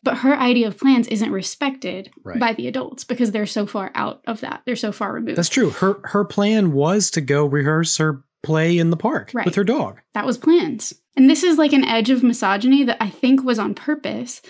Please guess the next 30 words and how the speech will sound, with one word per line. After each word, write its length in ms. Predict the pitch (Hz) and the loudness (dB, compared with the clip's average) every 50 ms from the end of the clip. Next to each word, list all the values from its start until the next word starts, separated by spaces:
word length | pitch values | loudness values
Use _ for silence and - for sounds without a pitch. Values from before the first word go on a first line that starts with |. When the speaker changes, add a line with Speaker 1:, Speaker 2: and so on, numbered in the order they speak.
| - - _ | -20 -14 _
Speaker 1:
but 100 | - 233 | -4 -4
it's, 160 | 226 214 - | -4 -4 -4
like, 160 | - 226 214 | -4 -4 -4
the 160 | - 233 220 - | -2 -2 0 0
idea 320 | 208 208 220 226 247 240 | 0 0 2 2 2 2
that 260 | 226 214 - - _ 226 | 2 0 -4 -4 _ -6
her 120 | 208 240 | -4 -4
plans 320 | 233 - - 240 233 233 | -4 0 0 2 2 2
aren't 140 | 233 214 - | 2 -2 -4
respected 440 | - 180 - - 269 269 269 262 208 | -6 -8 -6 -4 -4 -2 -2 -2 0
unless 220 | 214 208 196 202 | 0 0 -2 -2
she's 240 | - - 233 214 190 | -4 -4 -4 -4 -2
going 320 | 185 220 202 202 202 196 196 | -2 0 0 0 0 -2 -2
to 100 | - 233 | -4 -4
do 360 | 180 214 202 202 202 202 190 | -4 -4 -4 -2 -2 -4 -4
the 480 | - 202 190 208 196 190 190 185 190 208 | -6 -6 -4 -4 -2 -2 -2 -4 -4 -6
Speaker 2:
Right. 140 | 214 196 175 | -6 -8 -8
Speaker 1:
societal 580 | 165 - - - - 208 208 202 208 202 202 202 | -6 -6 -4 -2 0 0 0 0 0 -2 -2 -4
expected 800 | - 208 - - _ 214 208 - _ _ _ - 220 208 180 180 | -4 -6 -8 -8 _ -10 -10 -10 _ _ _ -8 -8 -8 -8 -10
thing, 580 | - - - 233 220 - - 262 254 269 - _ | -10 -6 -4 -2 -2 -2 -4 -6 -6 -6 -8 _
you 100 | - 226 | -4 -2
know? 240 | 202 202 208 220 254 - | -2 -2 -4 -6 -6 -8
Speaker 2:
Yeah, 240 | 120 107 90 80 | -8 -8 -8 -10
yeah, 160 | 82 107 104 95 | -12 -12 -12 -10
yeah. 180 | 101 - 80 - | -12 -12 -14 -10
Speaker 1:
So 200 | - - 262 254 254 | -4 -2 -2 -2 0
honestly, 480 | 233 254 302 302 - 349 320 294 285 - - | 2 2 2 2 2 2 0 0 0 -2 0
a 80 | - | 0
lot 480 | 247 233 226 233 240 277 285 - - _ | 0 2 2 0 0 -2 -2 -4 -10 _
to, 140 | - 277 269 | -2 -2 -2